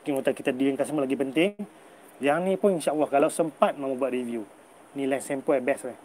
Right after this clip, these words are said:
Kalau siapa-siapa yang ada, dia mesti setuju dengan Mamu.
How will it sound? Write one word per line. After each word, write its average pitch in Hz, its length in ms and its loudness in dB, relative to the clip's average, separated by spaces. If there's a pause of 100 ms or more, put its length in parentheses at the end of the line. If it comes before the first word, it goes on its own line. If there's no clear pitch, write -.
(1080)
Kalau 131 160 4
siapa-siapa 135 320 2
yang 147 160 6
ada, 156 160 8
dia 160 80 4
mesti 147 240 -2
setuju 123 400 -4
dengan 120 160 -6
Mamu. 113 160 -8